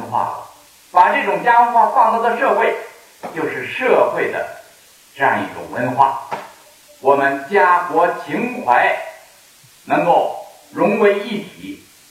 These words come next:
我们的民族素质就能够提高。人生之秋成长的关键字是悟，是反思。我们刚才第一个问题主要在讲反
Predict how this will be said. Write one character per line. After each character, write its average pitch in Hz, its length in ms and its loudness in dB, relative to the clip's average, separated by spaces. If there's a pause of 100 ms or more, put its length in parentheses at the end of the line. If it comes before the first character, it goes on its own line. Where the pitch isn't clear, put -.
(220)
我 - 160 2
们 143 100 0
的 131 120 -2
民 139 280 -2
族 143 140 -8
素 104 280 -14
质 - 140 -20 (480)
就 98 140 -10
能 104 100 -8
够 95 220 -10
提 110 100 -18
高。 110 220 -4 (1000)
人 254 240 2
生 247 240 -2
之 254 120 -10
秋 226 200 -2
成 220 220 -4
长 180 180 4
的 185 80 -2
关 185 240 4
键 165 180 0
字 156 120 -6
是 196 140 -4
悟， - 420 -2 (120)
是 110 280 -12 (100)
反 - 340 2
思。 165 240 -4 (520)
我 120 100 0
们 135 160 2
刚 143 180 2
才 143 120 -4 (120)
第 143 80 -14
一 143 120 -6
个 - 80 -6
问 131 160 -4
题 135 200 -12
主 147 180 -2
要 226 200 4
在 - 160 0
讲 160 240 0
反 - 320 -2